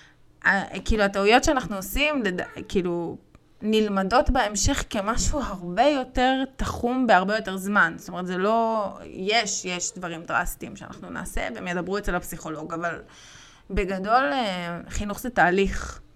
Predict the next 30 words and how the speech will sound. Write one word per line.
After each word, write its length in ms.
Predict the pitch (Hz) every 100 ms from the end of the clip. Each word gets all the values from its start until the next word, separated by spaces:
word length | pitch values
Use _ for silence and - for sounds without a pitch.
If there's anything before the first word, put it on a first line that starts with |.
| - - -
וגם 300 | 208 196 196
אם 140 | 233 214
היום 400 | 180 202 220 214
אני 180 | 185 175
עושה 380 | 170 - 214 214
משהו 520 | 202 208 - 247 240
והוא 520 | 196 175 170 165 180
לא 180 | 180 190
בהכרח 460 | 202 220 - 220 -
עובד, 260 | 226 247 226
יכול 280 | 180 - 202
להיות 200 | 196 208
שאם 320 | - 165 220
אני 160 | 214 202
אמשיך 500 | 208 - 247 247 220
לעשות 500 | 165 - 233 226 180
את 120 | -
אותו 240 | - 202
דבר 320 | 185 180 180
באופן 300 | 175 165 196
עקבי, 240 | 180 - 220
הוא 120 | 214
כן 200 | 208 175
יעבוד, 420 | 180 175 190 226 233
ויכול 280 | 208 - 254
להיות 180 | 262
שלא, 240 | 269 269 277
ואני 180 | 262 247
צריכה 360 | 247 208 202 214
לשנות. 600 | 208 196 190 190 -